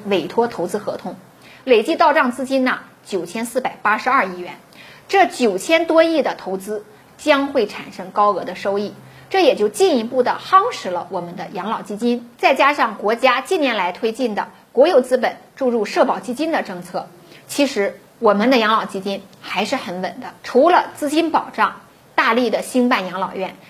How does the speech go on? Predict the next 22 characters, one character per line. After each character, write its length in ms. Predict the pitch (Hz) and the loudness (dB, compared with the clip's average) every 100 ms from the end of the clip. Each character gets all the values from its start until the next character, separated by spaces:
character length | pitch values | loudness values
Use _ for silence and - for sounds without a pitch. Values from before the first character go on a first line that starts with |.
| - | -16
其 200 | - 269 | -4 -4
实 160 | 269 | 2
啊， 180 | 240 185 - - | 2 2 -6 -10
更 200 | - 302 | -2 0
加 140 | 254 247 | 2 2
让 160 | 254 | 2
人 160 | 233 240 | -2 0
关 220 | 254 262 | 2 2
心 140 | 262 | 0
的 100 | 254 | 0
问 200 | 196 220 | 0 -4
题 300 | 202 190 180 - - | -6 -10 -14 -14 -20
是 220 | - 214 | -4 -2
养 220 | 185 190 | 0 2
老 200 | 269 254 | 2 2
服 200 | 151 - | 0 -4
务 60 | 226 | -2
人 200 | 180 185 | 0 -2
才 260 | 202 190 185 | -4 -8 -6
的 140 | 175 - | -6 -6
培 200 | - 196 | -4 0
养 160 | 226 | 0